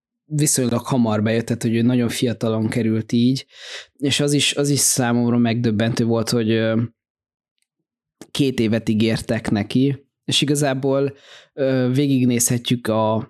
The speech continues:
a kvázi leépülését, és talán ez a legszomorúbb ebben az egészben, hogy, hogy, ö, <clears throat> hogy az e-,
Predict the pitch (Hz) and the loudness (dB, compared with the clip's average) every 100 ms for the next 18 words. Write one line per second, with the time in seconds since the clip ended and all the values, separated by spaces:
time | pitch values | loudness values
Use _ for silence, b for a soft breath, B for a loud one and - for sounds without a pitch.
0 | _ _ _ _ _ _ _ _ - 117 | _ _ _ _ _ _ _ _ -8 -8
1 | - 117 113 127 117 117 117 117 131 117 | -4 -2 0 0 0 0 -2 0 2 2
2 | 113 - 131 131 139 _ _ _ _ _ | 2 0 0 0 -2 _ _ _ _ _
3 | _ _ _ _ _ _ - 120 - - | _ _ _ _ _ _ -6 -2 -2 -6
4 | _ 143 147 143 135 131 127 - 143 123 | _ -2 0 2 2 0 0 0 0 2
5 | 117 113 117 131 - - - - _ _ | 2 2 0 -2 -8 -20 -20 -20 _ _
6 | _ _ _ _ _ _ _ _ _ _ | _ _ _ _ _ _ _ _ _ _
7 | - 113 123 123 127 117 120 123 147 117 | -6 0 2 2 0 0 2 0 0 0
8 | 113 139 117 110 - 117 120 117 110 - | 0 0 0 -2 -2 -2 0 0 -2 -6
9 | b b b b b _ - 110 110 110 | b b b b b _ -4 -2 2 2
10 | 110 - _ 202 208 185 175 143 120 B | 0 -2 _ -2 2 2 2 0 -2 B
11 | B B B _ _ _ _ _ _ _ | B B B _ _ _ _ _ _ _
12 | _ _ _ _ _ _ - _ b b | _ _ _ _ _ _ -20 _ b b
13 | b b b b _ _ _ _ _ _ | b b b b _ _ _ _ _ _
14 | _ 127 120 123 120 - - | _ -2 0 2 0 -2 -6